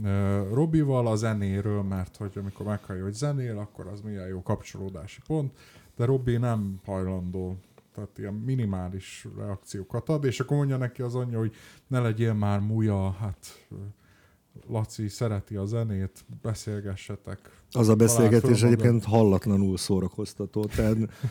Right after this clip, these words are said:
Speaker 2: mind a mellett, hogy hát persze ezek, de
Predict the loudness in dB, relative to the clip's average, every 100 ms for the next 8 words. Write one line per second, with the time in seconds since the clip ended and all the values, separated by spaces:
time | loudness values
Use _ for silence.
0 | -4 6 8 10 10 10 10 8 8 8
1 | 8 4 2 6 6 8 6 8 6 4
2 | -4 -6 -8 -6